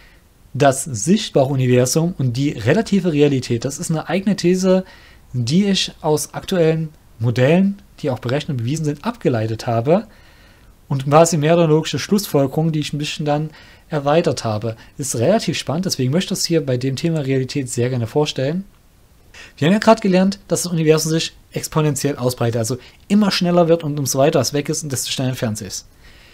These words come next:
Das wird durch den Hubble-Parameter, der hieß früher mal Hubble-Konstante, H null beschrieben. Der Hubble-Parameter wurde durch aufwendige Messungen bestimmt und ergab, dass sich kosmische Objekte umso schneller entfernen,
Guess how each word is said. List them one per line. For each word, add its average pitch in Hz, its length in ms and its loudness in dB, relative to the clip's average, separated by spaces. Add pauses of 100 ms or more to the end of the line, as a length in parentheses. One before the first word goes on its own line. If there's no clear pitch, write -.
(360)
Das 151 160 2
wird 208 140 4
durch 190 140 2
den 143 120 -2
Hubble-Parameter, 135 760 4
der 113 100 -2
hieß 143 260 -2
früher - 120 0
mal 113 100 -2
Hubble-Konstante, 147 760 -2 (360)
H 160 140 0
null 139 180 6
beschrieben. 113 560 -4 (920)
Der 139 80 6
Hubble-Parameter 214 640 4
wurde 180 100 2
durch 165 240 0
aufwendige 165 480 2
Messungen 139 300 0
bestimmt 202 340 0
und 151 80 -4
ergab, 127 420 0 (200)
dass 123 120 -8
sich 117 140 -4
kosmische 151 340 0
Objekte 131 300 -2
umso 110 160 -8
schneller 180 300 0
entfernen, 143 480 -2